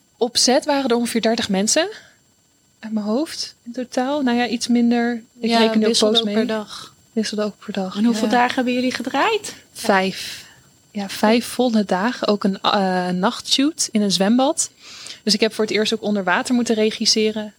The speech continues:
Speaker 1: en leren. En dat was voor de actrice ook, eh, intens om te doen. En over haar, de hoofdrolspeelster, wil ik ook wel een, eh, heel groot lofwoordje kwijt. Eh,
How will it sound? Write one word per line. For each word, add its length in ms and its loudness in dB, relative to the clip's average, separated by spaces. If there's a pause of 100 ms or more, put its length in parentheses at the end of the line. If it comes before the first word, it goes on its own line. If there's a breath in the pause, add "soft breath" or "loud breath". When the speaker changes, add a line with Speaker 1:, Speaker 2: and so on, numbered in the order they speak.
(100)
Speaker 1:
en 180 -6
leren. 280 -4
En 80 0
dat 160 0
was 180 0
voor 120 -2
de 60 0
actrice 420 0
ook, 220 0
eh, 240 0
intens 500 0
om 100 -6
te 120 -6
doen. 260 2 (600 loud breath)
En 320 0
over 260 0
haar, 380 2
de 120 2
hoofdrolspeelster, 680 0
wil 80 -2
ik 80 -4
ook 140 -2
wel 140 0
een, 100 -2
eh, 100 -4
heel 260 0
groot 260 0
lofwoordje 580 0
kwijt. 520 0
Eh, 80 0